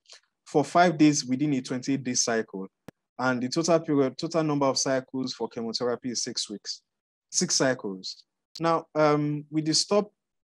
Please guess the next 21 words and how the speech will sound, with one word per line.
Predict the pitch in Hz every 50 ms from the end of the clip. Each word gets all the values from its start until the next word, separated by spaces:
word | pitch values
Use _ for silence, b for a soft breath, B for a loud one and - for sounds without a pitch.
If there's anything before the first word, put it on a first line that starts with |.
| _ _ _
protocol, | 156 147 156 151 - - 117 107 110 117 127 - _ _ _ _ _ _ - 143
the | 143
two-year | 143 - 208 208 208 190 180
survival | - - 143 131 143 147 139 135 131 127 117 117
is | 117 110
shown | - - 151 143
to | 147 151
be | 143 143
about | 139 127 120 117
twenty-six | - 131 123 127 - - 160 147 -
point | - 127 120 110
five | - - 135 131 131 -
percent | 123 113 - - 151 143 127 117 -
in | - 113 117
most | 127 127 - -
of | 113 113 127
these | 123 - -
patients, | - 123 117 - 104 98 101
which | 170 196 - -
is, | 160 147 - - - _ _ 135
um, | 139 135 127 123 120 117 113